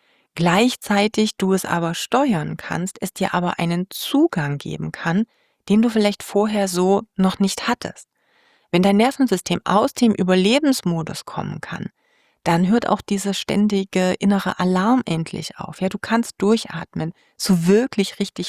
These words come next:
durchatmen. Auch das vielleicht das erste Mal seit Jahren. Und wenn dein Unterbewusstsein neue Programme installiert, also Pra-, Programme von Sicherheit, von Selbstwert, von innerem Frieden,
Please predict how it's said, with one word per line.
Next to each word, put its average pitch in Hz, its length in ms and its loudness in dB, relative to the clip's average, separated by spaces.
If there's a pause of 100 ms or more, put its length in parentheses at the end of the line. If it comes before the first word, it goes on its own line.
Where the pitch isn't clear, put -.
durchatmen. 175 760 -4 (460)
Auch 185 220 -2
das 254 320 -4
vielleicht 175 440 0
das 196 120 -2 (100)
erste 196 460 0
Mal 170 280 2
seit 196 300 -6
Jahren. 190 420 -2 (880)
Und 185 360 2
wenn 202 100 4
dein 196 140 2
Unterbewusstsein 185 800 0
neue 185 280 4
Programme - 540 0
installiert, 160 640 -6
also 165 200 -4 (360)
Pra-, 139 300 -2
Programme 196 500 0
von 160 360 2 (460)
Sicherheit, 170 600 0
von 170 220 0
Selbstwert, - 680 0
von - 160 -4
innerem 196 380 2
Frieden, 220 560 2